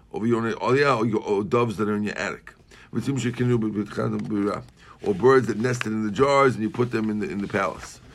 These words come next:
Okay? Aval avazim, but if you have geese, v'tarnagolim and chickens, v'yonei hardosim and, and Herodian doves,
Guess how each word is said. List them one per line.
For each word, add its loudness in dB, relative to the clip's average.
Okay? -2
Aval 4
avazim, 0
but -2
if -8
you -4
have -10
geese, -4
v'tarnagolim -2
and -4
chickens, 2
v'yonei 0
hardosim 2
and, -6
and -10
Herodian 4
doves, -2